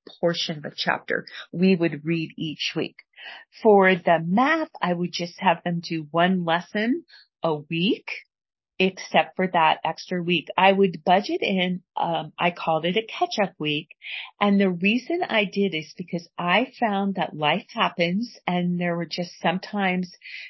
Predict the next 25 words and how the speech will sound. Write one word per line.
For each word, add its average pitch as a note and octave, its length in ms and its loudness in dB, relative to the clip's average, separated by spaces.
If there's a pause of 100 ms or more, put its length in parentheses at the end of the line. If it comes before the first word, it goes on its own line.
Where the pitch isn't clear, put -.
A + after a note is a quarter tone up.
that E3+ 240 4
we F#3+ 160 2
would F#3+ 180 0
get F3 180 -4
behind. F3 520 -2
So - 180 -2
we F#3 140 0
would F3 180 -2
never F#3 300 0 (200)
try D#3+ 280 2
to A#3 160 0
take A#3+ 260 -2
a A#3+ 80 2
week A3 260 -4
off. B3 300 4 (840)
But F#3 380 6 (160)
if F#3 240 2 (300)
we F#3 360 0
ended G3 300 2
up F#3+ 220 0
just - 280 -14
getting F#3 280 0
behind F3+ 580 -4
because D#3+ 320 -10
of - 100 -12